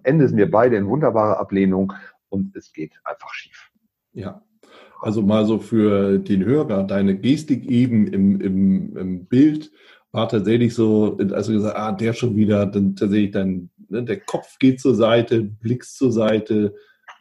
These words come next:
Speaker 2: wo die Nase jetzt hingeht, das war für mich gar nicht zu sehen, aber allein die Gestik, das zeigt, ach, der, der schon wieder. Und dann geht der Kopf entweder wahlweise
Speaker 1: <laughs>
Speaker 2: links oder rechts hin und der Blick damit eben auch. Und das sagt ja letzten Endes wirklich viel auch aus. Wenn wir uns selber mal in diese Situation versetzen,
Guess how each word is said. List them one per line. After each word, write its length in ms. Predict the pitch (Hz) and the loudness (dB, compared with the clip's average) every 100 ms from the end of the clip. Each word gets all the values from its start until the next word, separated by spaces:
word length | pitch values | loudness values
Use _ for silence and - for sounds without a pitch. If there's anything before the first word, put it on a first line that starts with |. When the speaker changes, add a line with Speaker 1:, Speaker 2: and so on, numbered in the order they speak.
| _ | _
Speaker 2:
wo 300 | 139 110 120 | -10 -2 2
die 100 | 127 | 4
Nase 320 | 113 113 123 123 | 2 2 2 0
jetzt 100 | - | 2
hingeht, 340 | 120 113 110 | 2 2 0
das 100 | 107 | -2
war 100 | 117 | -4
für 120 | 110 110 | -2 -4
mich 120 | 107 | -2
gar 120 | 107 | -2
nicht 380 | 107 110 104 - | 0 0 -2 -2
zu 80 | 101 | 0
sehen, 260 | 110 113 | 2 2
aber 220 | 104 101 | 0 0
allein 240 | - 101 104 | 0 2 2
die 80 | 98 | 0
Gestik, 380 | 101 98 98 | -2 -4 -10
das 140 | 98 - | -14 -14
zeigt, 180 | 92 92 | -12 -12
ach, 80 | 98 | -10
der, 120 | 98 | -10
der 160 | 101 90 | -10 -12
schon 180 | 101 | -6
wieder. 200 | 95 95 82 | -6 -6 -8
Und 100 | 101 | -4
dann 120 | 98 | -2
geht 140 | 98 | -2
der 100 | 98 | -4
Kopf 280 | 95 117 - _ _ _ - | -6 -6 -6 _ _ _ -6
entweder 420 | 117 110 110 98 | -2 0 0 2
wahlweise 480 | 98 104 104 110 95 | 2 2 4 2 2
Speaker 1:
<laughs> 40 | 98 | 2
Speaker 2:
links 240 | - - | 2 4
oder 280 | 135 113 101 | 2 2 2
rechts 360 | 151 151 - | 2 0 -6
hin 240 | 127 120 127 | 2 2 2
und 180 | 123 120 | -2 0
der 80 | 110 | 2
Blick 300 | 113 147 - | 2 0 0
damit 300 | 98 98 98 | 0 0 0
eben 240 | 101 95 | -2 -2
auch. 340 | 82 107 123 _ _ _ _ - | -2 -2 -4 _ _ _ _ -6
Und 140 | 92 | -2
das 140 | 101 | -2
sagt 240 | 98 104 - | 0 0 2
ja 60 | |
letzten 280 | 95 95 - | 2 2 0
Endes 240 | 95 95 - | 0 0 -2
wirklich 240 | - 101 | -16 -14
viel 200 | - 107 | -8 -6
auch 180 | - - | -6 -6
aus. 320 | - 87 - - | -4 -4 -4 -4
Wenn 100 | 92 | -4
wir 80 | |
uns 100 | 92 | -2
selber 240 | 98 104 104 | 0 2 4
mal 140 | 101 | 4
in 60 | 98 | 4
diese 200 | 98 101 | 2 0
Situation 540 | 98 98 95 - 98 | -2 -2 -4 -2 -2
versetzen, 600 | 95 98 107 - 104 110 | 0 0 0 2 0 0